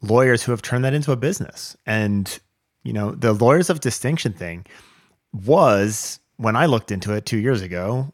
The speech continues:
and as far as I can tell, I, I looked at them again this morning, it's a pretty weak vetting process too. <laughs> The vetting process is, do you have a credit card, right? And the problem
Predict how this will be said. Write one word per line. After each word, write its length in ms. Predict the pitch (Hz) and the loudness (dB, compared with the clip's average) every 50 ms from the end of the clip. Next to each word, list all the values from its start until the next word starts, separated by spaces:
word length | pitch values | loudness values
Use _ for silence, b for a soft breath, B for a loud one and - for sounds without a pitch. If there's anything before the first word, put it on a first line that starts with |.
| _ _ _ | _ _ _
and 200 | 110 107 107 104 | -2 0 0 0
as 100 | 95 - | -2 0
far 120 | - 127 120 | 2 2 2
as 80 | 107 | 4
I 100 | 113 120 | 2 0
can 140 | 123 - 120 | 0 0 -2
tell, 300 | 101 - 104 98 95 95 | 0 0 -2 -2 -2 -2
I, 140 | 95 98 95 - | -4 -6 -6 -2
I 80 | 107 107 | 0 2
looked 200 | 104 117 113 - | 4 4 2 2
at 80 | 110 | 0
them 120 | 101 107 101 | 0 0 0
again 260 | 98 87 107 104 98 | 0 0 0 0 0
this 180 | 95 - - - | -2 -4 -4 -2
morning, 420 | 131 151 143 117 98 92 92 92 B B B B B B B B B | 0 2 2 2 2 0 -2 -6 B B B B B B B B B
it's 160 | - 143 - | 0 4 4
a 40 | 143 | 2
pretty 540 | - - - - - 160 175 185 180 175 160 | 0 0 -8 0 2 4 4 6 6 4 4
weak 340 | 147 131 143 143 143 139 - | 4 4 6 6 6 4 0
vetting 460 | 131 110 123 120 117 117 120 107 104 | -2 2 2 4 4 4 2 0 -2
process 680 | - - 104 95 92 - - - 101 92 92 - - - | -2 0 0 0 0 -2 -4 -4 -4 -4 -4 -4 -8 -10
too. 260 | - - - 117 95 98 | -8 -4 -2 -2 -2 -2
<laughs> 580 | - - - 143 - - - - - - 156 - | -6 -2 -4 -4 -4 -4 -12 -14 -14 -14 -12 -10
The 160 | - 117 131 | -2 0 0
vetting 300 | 120 123 147 156 170 156 | 4 6 6 6 6 4
process 480 | - 143 135 127 123 - 139 123 - - | 4 4 4 4 4 2 0 -2 0 -2
is, 100 | 117 107 | -4 -4
do 140 | - 117 117 | -2 -2 0
you 160 | 113 113 107 | 2 2 2
have 180 | 113 113 104 | 2 0 -2
a 60 | 98 90 | -2 -6
credit 340 | - 107 101 92 87 - | -4 -4 -4 -4 -4 -8
card, 280 | - 85 85 73 71 - - _ _ _ | -10 -10 -10 -12 -12 -18 -20 _ _ _
right? 320 | - 87 87 95 110 - - _ | -10 -6 -6 -6 -6 -8 -10 _
And 760 | - 113 110 107 107 107 104 101 101 95 90 - 101 101 - _ _ _ _ _ _ _ _ | -2 0 0 2 2 2 0 0 -2 -4 -4 -8 -14 -20 -20 _ _ _ _ _ _ _ _
the 160 | 214 147 139 | -2 -2 -2
problem 1080 | - _ - - - - 160 190 277 294 285 226 131 104 92 87 85 87 92 98 107 | -2 _ -12 -10 -2 0 2 4 4 2 2 0 -2 -2 -2 -4 -6 -8 -12 -14 -18